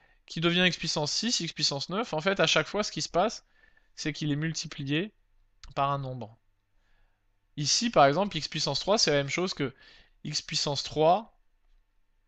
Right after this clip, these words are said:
puissance un. Donc on va commencer par n égale un. X puissance six, c'est la même chose que x puissance trois puissance deux.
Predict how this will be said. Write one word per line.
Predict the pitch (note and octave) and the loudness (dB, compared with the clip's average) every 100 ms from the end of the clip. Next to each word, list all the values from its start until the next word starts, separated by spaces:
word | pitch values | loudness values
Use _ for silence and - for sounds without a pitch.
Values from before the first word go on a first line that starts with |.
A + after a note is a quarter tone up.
| _ | _
puissance | - - B2 D3+ D3+ - - _ | -18 -10 -6 -2 -2 -2 -6 _
un. | E3+ D3 B2+ _ | 0 0 -2 _
Donc | - B2+ | -16 -14
on | B2 | -8
va | A#2+ | -6
commencer | - B2+ B2+ D#3 | -6 -8 -6 -4
par | D3 A#2+ C3+ | -2 -4 -4
n | D3+ | -6
égale | C#3 B2+ B2 | -4 -4 -4
un. | A2+ - _ _ _ _ _ - _ _ _ _ _ _ _ _ _ | -6 -14 _ _ _ _ _ -20 _ _ _ _ _ _ _ _ _
X | F3 - | -8 -4
puissance | F#3+ - F3 E3 | 0 2 4 4
six, | - B3 C#4+ - - _ _ | 4 4 4 2 -4 _ _
c'est | - | 0
la | D3+ | 2
même | D#3 | 4
chose | E3+ A3+ - | 2 2 2
que | |
x | D#3 E3 E3 | 0 0 -4
puissance | - F3 E3 D3 - | -4 -4 -2 -2 -4
trois | - F3 A3+ A3 - _ _ _ _ _ | 4 6 6 4 -6 _ _ _ _ _
puissance | - F#3 F#3+ F3 | 0 2 4 2
deux. | D3 | -2